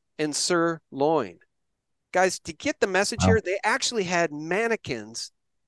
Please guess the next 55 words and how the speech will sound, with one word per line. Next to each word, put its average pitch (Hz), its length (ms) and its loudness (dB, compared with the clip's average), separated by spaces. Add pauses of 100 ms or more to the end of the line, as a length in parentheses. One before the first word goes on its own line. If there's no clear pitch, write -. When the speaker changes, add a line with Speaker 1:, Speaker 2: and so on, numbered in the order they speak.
Speaker 1:
that 160 160 0
were 151 160 2
nude 147 580 0 (400)
on 202 160 2
the 180 80 0
tables. 156 640 -4 (280)
They 170 140 2
do 226 160 -2
this 196 320 4
now 185 220 2
with 165 160 -2
Marina 156 360 2
Abramovic, 143 600 2
Dave, 117 240 -4
as 107 100 -8
you 214 140 -6
know, 101 240 -6 (240)
with 143 240 0
Speaker 2:
Mm-hmm. 104 180 8
Speaker 1:
real 196 240 8
models 156 480 6
on 123 140 -2
the 110 80 -8
table, 117 320 -4
sometimes 208 420 0
just - 300 -2
the 123 60 -4
heads 220 340 0
poking 117 420 -6
through 107 420 -10
at 165 140 -6
dinner 240 240 -2
tables. 123 400 -6 (320)
These 240 280 -2
people 208 360 0
are 139 160 2
sick - 380 -4
to 208 100 -2
the 180 100 -2
core, 160 540 4
and 160 100 -2
if 151 120 -4
you 160 80 -2
wanna 190 240 2
be 220 100 -6
part 202 300 2
of 165 40 -2
this 156 200 -2
group, 175 240 2
if 131 100 -6
you 143 80 -2
wanna 151 160 0
have 151 200 -2
the - 80 -10
power 180 460 0